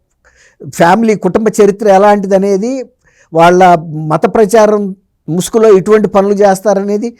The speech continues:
విమలమ్మ కాకినాడ వచ్చి మత ప్రచారకులందరికీ కొంతమందికి డబ్బులు ఇచ్చి కొంతమందికి ఇవ్వకపోతే కూడా వాళ్ళు నిరసనకి దిగటం, భోజనాలు కూడా పెట్టకుండానే పంపించేయటం, ఇవన్నీ కూడా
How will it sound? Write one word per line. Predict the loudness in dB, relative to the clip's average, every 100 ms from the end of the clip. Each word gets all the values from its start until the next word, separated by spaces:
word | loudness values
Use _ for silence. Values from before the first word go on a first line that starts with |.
| _ _
విమలమ్మ | 0 2 2 0
కాకినాడ | -2 2 2 2 0 0
వచ్చి | 0 -2 -6 -2 -2
మత | -2 -4 -2
ప్రచారకులందరికీ | -2 2 2 2 0 0 0 -2 0 0 0 -4 _ _
కొంతమందికి | 0 2 2 0 0
డబ్బులు | 0 0 0
ఇచ్చి | -4
కొంతమందికి | -4 -2 -2 -2 0 0
ఇవ్వకపోతే | 0 0 0
కూడా | 0 0 2
వాళ్ళు | 4 4
నిరసనకి | 2 0 -2 -6 -4
దిగటం, | -2 0 -2 -4 -6 -10 _ _
భోజనాలు | 0 2 4 2 2
కూడా | 2 2
పెట్టకుండానే | 0 -2 -4 -4 0 0 0 -2
పంపించేయటం, | 0 -2 -2 0 0 2 -2
ఇవన్నీ | -2 -2 0
కూడా | 0 0